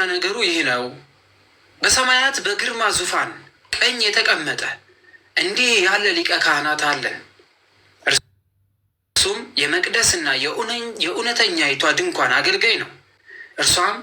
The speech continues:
በሰው ሳይሆን በጌታ የተተከለች ናት። ሊቀ ካህናት ሁሉ መባንና መስዋዕትን ሊያቀርብ ይሾማልና፣ ስለዚህም ለዚህ ደግሞ የሚያቀርበው አንዳች ሊኖረው የግድ ነው። እንግዲህ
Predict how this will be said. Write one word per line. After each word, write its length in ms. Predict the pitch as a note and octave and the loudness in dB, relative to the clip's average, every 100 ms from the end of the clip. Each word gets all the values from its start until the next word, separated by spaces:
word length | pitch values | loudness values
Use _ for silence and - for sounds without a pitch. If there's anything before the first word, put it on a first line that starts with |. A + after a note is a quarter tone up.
| - | -4
በሰው 320 | - - F4+ | 0 2 2
ሳይሆን 420 | E3+ C#3+ C#3 E3+ F#3+ - - _ _ | 2 0 -2 -4 -6 -16 -20 _ _
በጌታ 500 | B3 C#3 C#4+ E4+ F4 F3+ F3+ - | -4 -2 0 0 2 4 4 2
የተተከለች 680 | - D#3+ F3 E3+ - E3+ F3+ - | -2 -2 0 0 0 0 0 0
ናት። 240 | - - - - - _ _ _ - - - - | 0 0 0 -2 -12 _ _ _ -6 -4 -4 -4
ሊቀ 180 | C4+ C#4+ | 0 2
ካህናት 400 | C#4+ C#4 C#4+ C#4+ | 2 2 2 2
ሁሉ 260 | C#4+ F#4 A3+ F3+ C4 - E3 | 0 -4 -4 -6 -8 -10 -6
መባንና 540 | A3+ C4 C4+ C4 A3 G#3 | -2 2 2 2 2 2
መስዋዕትን 480 | G3 G3+ F#3 A3 | 4 4 2 0
ሊያቀርብ 400 | G3+ F3 E3+ G3+ | 0 0 2 0
ይሾማልና፣ 640 | F#3 - G#3+ G3 B2+ A#2 B2 G3 - - - - - - | 0 0 0 -2 -2 -2 0 0 -2 -14 -20 -20 -6 -2
ስለዚህም 560 | F3+ A#3+ - B3 B3+ A#3 | 0 0 0 0 0 2
ለዚህ 360 | G#3 G3+ A#3+ A#3+ | 2 2 0 0
ደግሞ 320 | A3 G#3+ A3 G3 | 0 -2 -2 -2
የሚያቀርበው 760 | F3+ F#3+ A#3 B3 A3 E3 C3+ - - | -2 -2 0 2 2 0 -2 -4 -2
አንዳች 380 | A#3 B3 D4 - | -2 0 2 2
ሊኖረው 340 | G#3+ F#3+ F#3+ | 0 0 0
የግድ 280 | G3+ - F#3 | 0 -2 -4
ነው። 160 | D#3+ - - _ _ _ _ _ - - | -6 -8 -18 _ _ _ _ _ -10 -4
እንግዲህ 360 | D#4 F4 F4 | 0 2 2